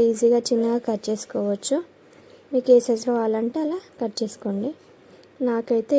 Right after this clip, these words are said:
ఇక్కడ రెండు కప్స్ వరకు మామిడికాయ ముక్కలు అయ్యాయి. మీ క్వాంటిటీని బట్టి మీరు చేసుకోండి. ఇప్పుడు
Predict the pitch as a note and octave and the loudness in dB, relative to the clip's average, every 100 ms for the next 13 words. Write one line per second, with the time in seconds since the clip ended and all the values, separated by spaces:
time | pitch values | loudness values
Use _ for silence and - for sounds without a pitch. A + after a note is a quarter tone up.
0 | B3+ - A#3+ A#3 - - - - - - | 4 2 0 0 -4 -16 -20 -20 -20 -4
1 | C4+ B3+ B3 A#3 A#3 A3+ B3+ A#3+ A3+ - | 4 4 4 2 0 -6 -4 -4 -4 -6
2 | F4+ - - - - - - - - B3+ | -8 -10 -20 -20 -20 -20 -20 -16 -4 0
3 | A#3+ A#3 A#3 A#3+ A#3 B3 - A3+ G#3+ G#3 | 2 2 2 2 2 0 -2 -2 0 0
4 | G#3 C#4+ F4 - - G#4 B3+ B3 A#3 - | 0 0 -2 -12 -10 2 6 8 6 2
5 | A3+ A3+ A#3+ A#3 A3+ A3 A3 D#4+ C#4+ C4 | -2 -2 -2 -2 0 -2 -6 -4 0 0
6 | G4+ - - - - - - - - B3+ | 0 -8 -20 -20 -20 -20 -20 -20 -2 2
7 | A3+ - G#3+ G#3+ A3 D4 - _ - _ | 2 -2 -6 -4 -2 -2 -4 _ -20 _
8 | - _ - - - - - _ - _ | -20 _ -20 -20 -20 -20 -20 _ -20 _
9 | - _ _ _ _ _ _ _ _ _ | -20 _ _ _ _ _ _ _ _ _
10 | - - - - _ - - - _ C4 | -20 -20 -20 -20 _ -20 -20 -20 _ -2
11 | - | 0